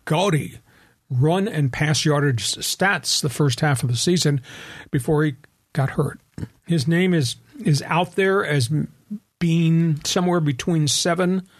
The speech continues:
and fifteen in the first round. I think if you're drafting Hooker, you're drafting him to rehab him and then maybe look at the back end of next season before he actually gets on the field. He won't be,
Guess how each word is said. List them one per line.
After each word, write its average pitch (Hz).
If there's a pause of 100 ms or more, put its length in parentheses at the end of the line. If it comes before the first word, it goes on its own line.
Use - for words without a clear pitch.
(280)
and 139
fifteen 160
in 180
the 160
first 180
round. 180 (460)
I 147
think 185
if 170
you're 151
drafting 165
Hooker, 185 (340)
you're 139
drafting 160
him 160
to 139
rehab 156
him 160 (400)
and 139
then 131
maybe 143
look 139
at 131
the 120
back 143
end 156
of 147
next 135
season 135
before 135
he 135
actually 135
gets 131
on 131
the 120
field. 135
He 156
won't 156
be, 143